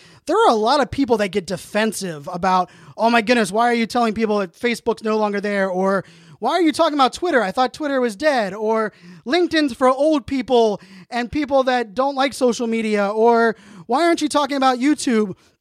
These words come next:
And here's the thing. Change is happening. Today's consumers have never been more dialed in, never been more connected, and have also, they've never been more educated when it comes to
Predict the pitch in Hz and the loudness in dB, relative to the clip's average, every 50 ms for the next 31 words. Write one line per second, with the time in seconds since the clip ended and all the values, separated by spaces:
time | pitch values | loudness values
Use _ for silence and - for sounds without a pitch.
0 | _ _ _ _ _ _ - - - 240 247 311 349 330 - 330 - - 254 247 | _ _ _ _ _ _ -12 -6 -2 0 2 2 2 2 0 -4 -4 -4 -2 -2
1 | 208 165 139 - _ _ _ _ _ _ _ _ _ _ _ - - - 254 262 | -2 -4 -8 -12 _ _ _ _ _ _ _ _ _ _ _ -10 -6 -2 0 2
2 | 285 320 359 392 392 311 320 262 185 - - 233 240 240 226 220 190 175 151 135 | 4 4 4 4 4 2 0 -2 -4 -4 -4 -2 0 0 -2 -2 -6 -10 -12 -16
3 | 127 - _ _ _ _ _ - - 254 226 214 226 247 302 339 339 - - - | -20 -20 _ _ _ _ _ -10 -6 -4 0 2 2 4 4 2 2 0 -2 -2
4 | 311 269 220 - - 262 254 262 269 277 294 320 320 - - _ _ _ - 233 | 0 0 -2 -2 -2 0 2 2 2 2 0 0 -2 -4 -10 _ _ _ -4 -4
5 | 226 214 226 233 247 240 247 247 220 240 226 214 214 214 214 208 196 180 196 190 | -2 0 0 0 2 2 2 2 2 2 0 0 0 0 -2 -2 -2 -2 -2 -2
6 | 190 190 190 190 196 214 240 277 320 349 311 - - - _ - 196 220 233 233 | -2 -2 -2 -2 -2 0 0 0 0 -2 -2 -6 -14 -16 _ -4 0 0 2 2
7 | 254 240 208 226 226 196 202 214 214 202 - - - 208 196 190 190 208 226 247 | 2 2 2 0 0 0 0 0 0 -2 -4 -8 -8 -8 -6 -4 -2 -2 -4 -4
8 | _ - 330 339 359 339 - - - - - - - 233 254 269 269 233 285 - | _ -2 0 0 0 -2 -4 -10 -16 -20 -20 -6 -4 -2 0 0 0 -2 0 2
9 | 247 302 392 381 - 403 339 285 285 - - _ _ - 247 269 277 233 247 247 | 2 2 2 2 2 4 4 4 4 2 -4 _ _ -2 0 0 0 0 0 0
10 | 277 294 370 381 349 311 320 311 294 285 262 233 240 254 254 247 254 254 - 247 | 0 0 0 0 0 0 0 2 0 0 0 2 4 4 4 4 2 0 -2 0
11 | 254 269 233 285 240 - - 240 226 226 226 208 214 220 220 208 214 - 233 226 | 0 0 0 -4 -8 -4 -2 0 2 2 2 2 0 -2 -2 -4 -4 -2 -2 -2
12 | 226 185 - - 226 220 220 196 | -2 -4 -4 -4 -2 -2 -2 -4